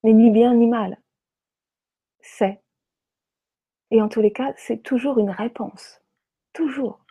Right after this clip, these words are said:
toujours, toujours. Alors c'est vrai que, euh, en ce moment, euh,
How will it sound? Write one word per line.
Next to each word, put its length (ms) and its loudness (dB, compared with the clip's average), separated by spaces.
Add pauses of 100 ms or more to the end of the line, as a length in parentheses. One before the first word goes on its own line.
(220)
toujours, 440 -4 (280)
toujours. 480 -2 (2250)
Alors 140 -4
c'est 120 0
vrai 180 -2
que, 120 -2
euh, 280 -2
en 100 -4
ce 160 -10
moment, 360 0
euh, 560 -6